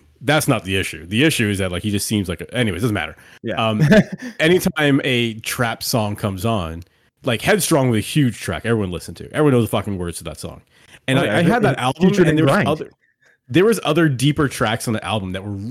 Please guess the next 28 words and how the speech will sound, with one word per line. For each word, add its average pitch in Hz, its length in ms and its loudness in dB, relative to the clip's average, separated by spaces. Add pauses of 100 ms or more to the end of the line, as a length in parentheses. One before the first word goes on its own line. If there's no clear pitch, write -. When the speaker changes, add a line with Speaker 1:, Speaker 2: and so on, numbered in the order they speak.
Speaker 1:
really 196 340 4
good. 107 320 0 (480)
And 139 160 4
now 160 260 4
I'm, 147 100 0
I 135 100 -2
just 135 180 0
feel 135 300 2
weird 101 600 0
listening 92 380 -6
to 82 140 -10
it, 76 80 -12
so 110 100 -6
I 110 40 0
just 95 240 -4
don't. - 260 -8 (800)
Um, 80 420 -6 (360)
so 113 480 0 (120)
I, 120 340 0 (720)
that's 139 400 -2
where 131 280 0
I 107 180 -2
am 131 300 2
with, 143 260 0
at 127 200 -2
with 147 200 -2
it, 170 180 -2
where, 104 420 -2